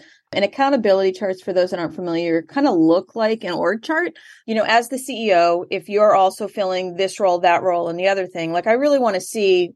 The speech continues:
what functions you're doing within that accountability chart.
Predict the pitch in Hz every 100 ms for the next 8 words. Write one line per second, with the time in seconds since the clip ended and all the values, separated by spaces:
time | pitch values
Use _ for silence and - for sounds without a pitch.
0 | _ 180 196 - - 185 170 - 185 175
1 | 180 165 165 160 160 160 160 170 165 160
2 | 160 170 156 - 156 147 147 139 143 147
3 | - 135